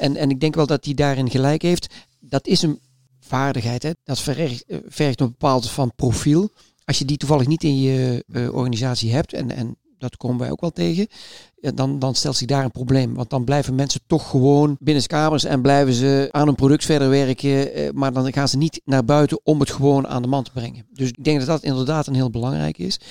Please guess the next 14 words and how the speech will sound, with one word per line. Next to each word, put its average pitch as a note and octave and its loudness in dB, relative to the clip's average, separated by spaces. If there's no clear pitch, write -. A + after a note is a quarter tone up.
Hij C3+ 2
heeft D3 4
het - -4
ook D3+ 2
over C3+ 2
metrics. - -2
Hè, E3+ -2
wa-, D3 -4
wat, C#3+ -4
wat C3+ 0
meet D3+ 2
je D3+ -2
dan C#3+ 0
straks - -4